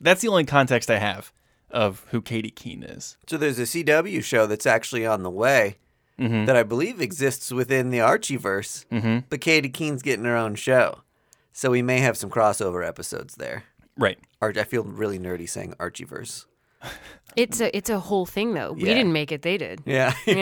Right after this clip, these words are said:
Speaker 2: right.
Speaker 3: know?
Speaker 1: <laughs> Riverdalea.
Speaker 3: <laughs>
Speaker 2: Uh,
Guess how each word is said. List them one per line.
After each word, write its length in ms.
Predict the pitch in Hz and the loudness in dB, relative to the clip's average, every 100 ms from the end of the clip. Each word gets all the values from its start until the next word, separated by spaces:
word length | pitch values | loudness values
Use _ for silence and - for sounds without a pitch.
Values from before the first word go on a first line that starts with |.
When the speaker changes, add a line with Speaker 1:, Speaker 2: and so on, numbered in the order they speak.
| 175 | 10
Speaker 2:
right. 160 | 185 | 8
Speaker 3:
know? 60 | 190 | 6
Speaker 1:
<laughs> 200 | - - 208 - - - | -4 -4 -4 -4 -6 -2
Riverdalea. 800 | 127 131 127 123 117 101 98 110 - - - - | 6 8 10 10 8 6 2 0 -2 -20 -20 -2
Speaker 3:
<laughs> 600 | 277 220 311 330 311 311 - - - 294 277 - - _ - | 0 6 8 10 10 8 6 -2 2 2 2 -4 -20 _ 2
Speaker 2:
Uh, 140 | 135 | 2